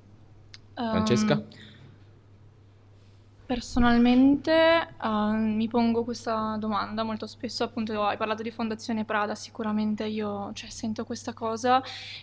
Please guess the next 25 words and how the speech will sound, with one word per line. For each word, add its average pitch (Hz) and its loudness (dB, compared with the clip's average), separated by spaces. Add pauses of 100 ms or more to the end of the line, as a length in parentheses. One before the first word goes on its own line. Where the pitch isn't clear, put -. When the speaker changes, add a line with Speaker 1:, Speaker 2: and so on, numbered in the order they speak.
(120)
Speaker 2:
mm, 226 4 (160)
non 233 6
intendo 233 4
dire 233 2
che 226 -4
questo 226 -2
ha - 4
a - -12
che 226 -6
fare 220 0
per 220 -6
forza 226 -4
con 220 -2
il 214 0
valore 220 -2
intrinseca 220 -4
dell'opera, 220 -2
con 220 0
il 220 0
significato, 220 -2
significante, 214 -4
eccetera, 220 -4
però 220 -4
sicuramente, 220 -2 (380)
eh, - -2